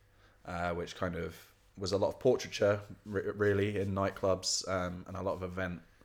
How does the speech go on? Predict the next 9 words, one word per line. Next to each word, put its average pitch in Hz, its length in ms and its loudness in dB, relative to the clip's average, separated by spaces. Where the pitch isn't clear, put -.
stuff - 320 -4
around 92 240 0
the 92 60 -4
university 90 420 -2
whenever 90 220 -4
they 90 100 -2
were 90 80 0
running 90 240 -4
stuff. - 480 -6